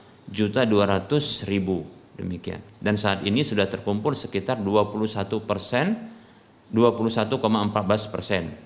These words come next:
ya, atau sekitar satu miliar delapan ratus lima belas juta dua puluh ribu sekian.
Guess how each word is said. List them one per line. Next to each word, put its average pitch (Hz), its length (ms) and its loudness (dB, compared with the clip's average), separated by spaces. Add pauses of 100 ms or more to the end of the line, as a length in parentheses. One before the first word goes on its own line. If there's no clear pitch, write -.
(200)
ya, 95 240 -6 (480)
atau 120 240 0
sekitar 117 480 0
satu 104 400 0
miliar 113 640 2 (480)
delapan 101 320 2
ratus 101 480 0
lima 101 240 2
belas 117 320 0
juta 117 560 0 (160)
dua 101 400 2
puluh 110 240 0
ribu 98 240 0
sekian. 87 560 -2